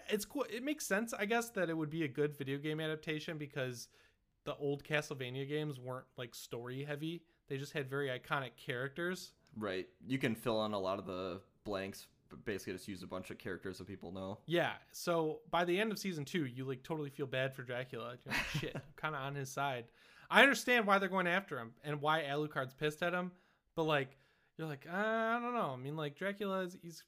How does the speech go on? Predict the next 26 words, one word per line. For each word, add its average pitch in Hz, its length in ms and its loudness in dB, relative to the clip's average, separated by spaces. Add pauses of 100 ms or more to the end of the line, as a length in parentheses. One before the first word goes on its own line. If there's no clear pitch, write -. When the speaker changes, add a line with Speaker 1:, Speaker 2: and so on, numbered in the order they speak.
Speaker 1:
pretty 185 200 -2
cool, 170 260 0
and 135 100 -2
he's 135 80 -4
got 170 180 -2
those 147 160 -6
two, 175 480 -6
um, 127 480 -4 (580)
got 151 140 -4
those 135 140 -10
two - 140 -8
human 156 360 -6
guys 170 260 -2
who 160 60 -8
make 135 160 -4
his 135 140 -10
army, 139 480 -4
Hector, 139 340 -6
and 131 200 -10 (120)
I 127 140 -4
think 131 260 -12
the 131 60 -8
other 127 160 -8
guy's 127 180 -6
name's 123 220 -10
Isaac. 131 380 -4